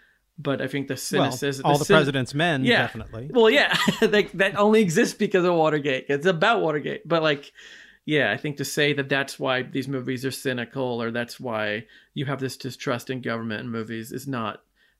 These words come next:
Speaker 1: just because of Watergate. That was sort of, like, to me, like, the end of it. Uh, the end of, like, a, you know, a fourteen years of people troubled by things.
Speaker 2: Yeah, it does really make you wonder what would have happened if,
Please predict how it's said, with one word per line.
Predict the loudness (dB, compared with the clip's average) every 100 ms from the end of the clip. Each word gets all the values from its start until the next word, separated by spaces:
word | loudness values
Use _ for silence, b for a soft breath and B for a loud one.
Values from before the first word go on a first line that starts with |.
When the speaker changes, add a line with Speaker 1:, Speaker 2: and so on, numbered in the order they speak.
| -10
Speaker 1:
just | -6 -6
because | -8 -10 -10
of | -8
Watergate. | -6 -6 -6 -6 -6
That | -6
was | -6 -8
sort | -10
of, | -12 -14
like, | -12 -12 _ _
to | -12
me, | -8 -8 -8
like, | -10 -12 _ _ _ _ -12
the | -6 -6
end | -6 -6 -6
of | -8
it. | -12 -16 -20 _ B B B B B B B _ _ -12
Uh, | -10
the | -8 -6
end | -6
of, | -6
like, | -6 -8
a, | -10 _
you | -8
know, | -6 -6
a |
fourteen | -8 -10 -10 -8 -10 -8
years | -6 -4 -4 -6 -10
of | -12 _ _ -20 -12
people | -10 -6 -6 -6 -12 -20 -10
troubled | -8 -6 -8 -8
by | -10
things. | -8 -12 -12 -16 -20 _ B B B B B B
Speaker 2:
Yeah, | 2
it | 4
does | 2 0
really | -2 -2
make | 0 -2 -2
you | -2
wonder | -2 -2 -2
what | -2 -2
would | -2
have |
happened | -4 -4 -6 -6
if, | -6